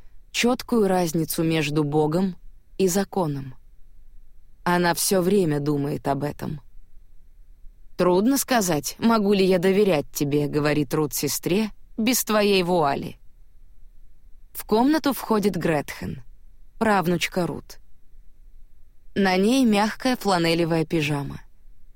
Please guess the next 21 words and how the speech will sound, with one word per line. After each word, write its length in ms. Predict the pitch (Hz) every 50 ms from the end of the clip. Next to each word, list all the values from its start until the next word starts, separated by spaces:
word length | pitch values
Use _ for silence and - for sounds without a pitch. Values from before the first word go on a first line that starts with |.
| - - - - - - - - - - - - - - - -
Её 240 | 156 170 180 175 196
длинные 580 | 165 180 190 196 214 208 196 180 170 160 156 139
каштановые 720 | - 170 160 - - - 185 180 175 170 160 170 165 160
волосы 580 | 151 185 233 226 185 156 - - - 143 139 - - - - - -
спутались, 720 | - - - - - 262 277 - - 160 143 143 139 - -
как 200 | - 156 - -
птичье 460 | - - - 202 - - - 185 175
гнездо, 560 | 160 185 185 185 170 165 156 156 139 120 - - - - - - - - - - - - - - -
и 120 | - 180
когда 400 | 160 185 - 175 175 175 185 185
она 180 | 180 175 170 165
трёт 300 | 160 190 185 175 151 147
глаза 440 | 143 156 160 160 156 151 170 165 147
двумя 340 | 143 143 160 160 160 160 156
крошечными 680 | - - 170 175 165 - - - - - 156 151 151 151
кулачками, 800 | - - 160 156 151 - - - - 220 220 185 143 139 - - - - - - - - - - - - - -
сестра 680 | - - - 180 160 - - - 160 160 156 156 - -
Агнес 540 | - 165 160 151 147 151 151 147 - - -
Мэри 460 | 156 165 185 185 156 135 127 120 113 - - - - - - - - - - - - -
видит 400 | 185 180 190 180 151 160 151 -
сколы 600 | - - - - - 196 196 175 156 147 135